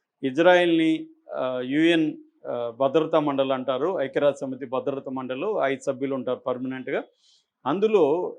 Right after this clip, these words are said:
ఆ, ఇజ్రాయెల్ కోసం అమెరికా ఇప్పటి వరకు యాభై సార్లు వీటో పవర్ను ఉపయోగించింది. దాన్ని బట్టే మనకు అర్థమవుతుంది ఇజ్రాయెల్ని ఏ రకంగా అమెరికా సపోర్ట్ చేస్తుంది అనేది.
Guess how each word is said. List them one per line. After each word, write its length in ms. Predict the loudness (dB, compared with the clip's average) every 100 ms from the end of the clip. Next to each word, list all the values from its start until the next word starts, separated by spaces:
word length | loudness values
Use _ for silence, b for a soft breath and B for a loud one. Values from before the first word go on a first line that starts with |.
| -4
ఆ, 320 | -2 -2 -4 -6
ఇజ్రాయెల్ 500 | -8 0 6 6 4
కోసం 560 | -2 -4 -4 -4 -4 -4
అమెరికా 380 | -2 -2 0 0
ఇప్పటి 320 | 0 -2 -2
వరకు 300 | 0 -2 -2
యాభై 380 | 4 6 6 2
సార్లు 340 | 2 0 0
వీటో 260 | 0 0 -2
పవర్ను 360 | 0 -2 -2
ఉపయోగించింది. 720 | -4 -4 -4 -6 -8 -10 -10 -14 _ _ _ _
దాన్ని 260 | 2 2 2
బట్టే 200 | 0 0
మనకు 320 | 0 0 0
అర్థమవుతుంది 580 | 0 -2 -4 -4 -6 -6
ఇజ్రాయెల్ని 720 | 0 2 4 4 2 0 0
ఏ 160 | 0 0
రకంగా 500 | -2 -4 -2 0 0
అమెరికా 340 | -2 -4 -4
సపోర్ట్ 460 | -4 -6 -6 -6 -6
చేస్తుంది 360 | -10 -12 -16
అనేది. 200 | -16 -20